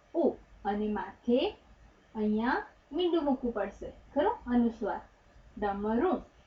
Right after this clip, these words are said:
જો ફરીથી એકવાર યાદ દેવડાવી દઉં કે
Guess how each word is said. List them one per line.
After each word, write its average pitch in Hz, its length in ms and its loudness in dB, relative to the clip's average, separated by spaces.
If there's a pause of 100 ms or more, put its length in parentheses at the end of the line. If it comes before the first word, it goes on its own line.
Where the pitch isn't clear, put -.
(3750)
જો 220 120 0
ફરીથી 226 500 0
એકવાર 233 360 4 (180)
યાદ 214 380 4
દેવડાવી 262 380 4
દઉં - 180 -8 (220)
કે 254 420 4